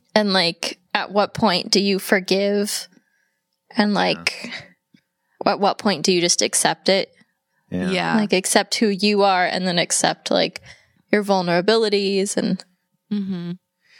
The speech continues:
Speaker 2: Yeah, and it is weird that there's some really deep, true family stuff in this.
Speaker 1: Yeah.
Speaker 2: You know, when, when he buys the dog from the fireman and gives it to Ben Stiller,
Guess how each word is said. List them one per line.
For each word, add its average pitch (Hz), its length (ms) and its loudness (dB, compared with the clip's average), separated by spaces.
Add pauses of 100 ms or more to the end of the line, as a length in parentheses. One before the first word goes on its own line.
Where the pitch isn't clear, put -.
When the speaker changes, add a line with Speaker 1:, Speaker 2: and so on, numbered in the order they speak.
(280)
Speaker 2:
Yeah, 175 140 0
and 180 100 -4
it 196 120 -2
is 226 180 -4
weird 196 300 -2
that 123 120 -2
there's 135 220 0
some 113 280 -2
really 123 680 0 (920)
deep, 135 480 -2
true 113 460 0
family 98 540 -2
stuff - 420 -2
in 78 160 -4
this. - 440 -6 (280)
Speaker 1:
Yeah. - 60 0 (580)
Speaker 2:
You 110 100 -2
know, 104 120 0
when, 110 320 -4 (200)
when 139 360 -2
he 135 180 -4
buys 127 800 -2
the 117 180 -2
dog 110 440 0
from 110 160 -4
the 95 80 -4
fireman 101 600 -2
and 90 260 -8
gives 98 260 -2
it 107 160 -6
to 107 100 -2
Ben 90 260 -2
Stiller, 107 560 -2